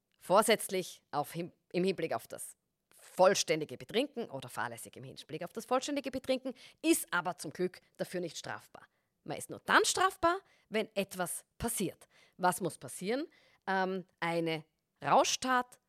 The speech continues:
als eine objektive Bedingung der Strafbarkeit für dieses Delikt sich berauschen. Das ist die eigentliche Konstruktion.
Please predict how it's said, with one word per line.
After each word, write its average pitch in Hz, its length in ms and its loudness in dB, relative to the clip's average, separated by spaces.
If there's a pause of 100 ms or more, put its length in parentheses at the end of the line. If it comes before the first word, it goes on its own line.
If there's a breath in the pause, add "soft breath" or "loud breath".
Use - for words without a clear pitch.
(580)
als 180 260 2
eine 156 240 -4
objektive 147 400 -8
Bedingung 180 400 -6
der 143 160 -12
Strafbarkeit 165 760 -6
für 160 160 -12 (120)
dieses 190 540 -4 (640)
Delikt 165 500 -4 (180)
sich - 440 -8 (300)
berauschen. - 520 -10 (300 soft breath)
Das 233 240 6
ist - 160 -2
die 185 100 0
eigentliche 151 480 -6
Konstruktion. - 720 -10